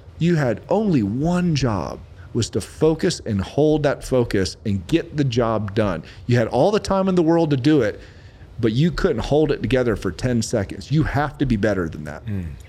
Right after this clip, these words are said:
Speaker 1: You cannot lose focus on this. This is that important.
Speaker 2: Mm.
Speaker 1: And I remember the shot I broke it. I was like, "Here, here, here, here." And I was like,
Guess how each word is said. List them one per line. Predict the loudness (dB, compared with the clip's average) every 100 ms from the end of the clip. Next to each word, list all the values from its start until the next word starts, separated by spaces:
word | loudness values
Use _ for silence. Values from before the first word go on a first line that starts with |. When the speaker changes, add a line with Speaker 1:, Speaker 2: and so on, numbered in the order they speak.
| -20 -16 -2
Speaker 1:
You | 0
cannot | 2 2 2 2 2
lose | 2 2
focus | 0 2 -2 -2
on | -4 -2
this. | -4
This | -2 -4 -2
is | -6
that | -2 0 0
important. | 0 0 -2 -2 -6 -14 -12
Speaker 2:
Mm. | -8 -8 -4
Speaker 1:
And | 0 2
I | 2
remember | 2 2 2 0
the | 0
shot | -2 -2 0 2
I | 0
broke | 2 2 2 0
it. | -2
I | 0
was | 0
like, | -2 -4
"Here, | 0 0 2 2
here, | 0 0 0 0
here, | 0 2 2
here." | 2 2 0 -2 -12 -20 -20 -12
And | -2
I | 0
was | 0
like, | 2 0 0 -8